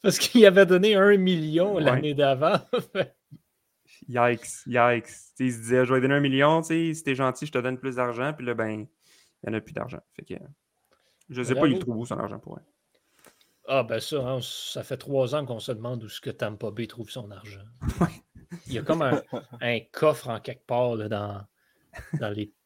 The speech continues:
Speaker 1: dans les États où ce qui fait chaud. C'est,
Speaker 2: Ouais,
Speaker 1: il y a
Speaker 2: c'est
Speaker 1: plus d'argent là-bas. C'est les taxes, tu, tout l'argent des taxes que tu sauves, ben, hey, là.
Speaker 2: Ouais,
Speaker 1: <laughs>
Speaker 2: ben, ils ont, ils ont bien de l'argent quand il fait chaud, sauf,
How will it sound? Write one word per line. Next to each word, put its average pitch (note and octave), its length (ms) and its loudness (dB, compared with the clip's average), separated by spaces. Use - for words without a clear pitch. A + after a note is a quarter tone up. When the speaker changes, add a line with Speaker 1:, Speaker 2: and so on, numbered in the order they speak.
Speaker 1:
dans A#2+ 160 -2
les G#2+ 320 -2
États A2 180 0
où C3 100 2
ce B2+ 120 -8
qui - 80 -16
fait A2+ 160 -6
chaud. B2+ 300 -6
C'est, - 180 -18
Speaker 2:
Ouais, G#3+ 80 0
Speaker 1:
il D4+ 60 2
y - 20 -2
a - 20 -4
Speaker 2:
c'est - 60 -8
Speaker 1:
plus - 200 4
d'argent A#2 360 4
là-bas. G#2 320 -6
C'est C#3 180 -4
les C#3 220 6
taxes, - 320 2
tu, - 240 -12
tout F3+ 180 -6
l'argent C#3 360 4
des A2+ 320 -4
taxes - 540 0
que C3+ 80 -8
tu - 140 -12
sauves, B2 460 -2
ben, G#2+ 520 -10
hey, G#2+ 300 -8
là. G#2 160 -10
Speaker 2:
Ouais, B2+ 280 4
Speaker 1:
<laughs> C#3+ 180 2
Speaker 2:
ben, C#3+ 140 8
ils C3+ 120 2
ont, C#3 100 6
ils C3+ 60 6
ont C#3 60 6
bien F3+ 140 8
de F#3+ 40 0
l'argent D3 280 6
quand F#3 100 2
il - 80 2
fait B2 120 2
chaud, D#3+ 180 -2
sauf, F3 480 -2